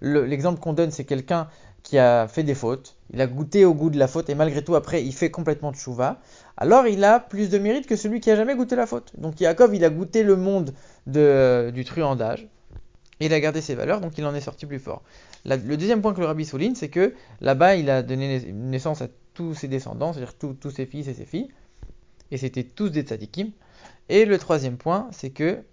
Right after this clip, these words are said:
il a, euh, permis, euh, par le fait qu'il a, qu'il a travaillé avec le, le, le, avec le troupeau de son oncle, il a raffiné toutes les étincelles de sainteté qui s'y trouvaient, et il est devenu aussi très riche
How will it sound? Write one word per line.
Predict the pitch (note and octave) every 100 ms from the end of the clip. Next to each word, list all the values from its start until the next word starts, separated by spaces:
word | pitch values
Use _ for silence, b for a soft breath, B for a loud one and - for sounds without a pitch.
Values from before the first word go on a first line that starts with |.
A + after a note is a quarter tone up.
| _ -
il | C#3 E3
a, | F3 -
euh, | C3 C3 B2+ B2+ B2
permis, | - D3 C#3 D#3+ C#3
euh, | A2+ F#2+ G2+
par | C3+
le | C3+
fait | E3+
qu'il | - C#3+
a, |
qu'il | B2+ C3
a |
travaillé | B2 E3 C#3 D3 D#3
avec | C3 B2+
le, | C3 B2 B2
le, | A#2+ B2 - -
le, | - A#2+ - G2 - - G#2+ G2 - - - - - _ _ _ _
avec | D3+ B2
le |
troupeau | - C3 D#3+
de | D#3
son | C3 B2+
oncle, | A#3 - _ b b b b b b b b
il | C3+
a | C#3+
raffiné | C#3 D#3+ D#3+ F3+ F3
toutes | F3
les | D#3 D3
étincelles | D3 C#3 E3
de | D3
sainteté | C#3+ C3+ C3 D#3
qui | B2+
s'y | - C#3+
trouvaient, | - B2 B2+ F3 D4 B B B -
et | F3 A3 D3+
il | C#3+
est |
devenu | C3 C3 C3 D#3+
aussi | C#3+ E3
très | D#3 C#3+
riche | B2+ C#3+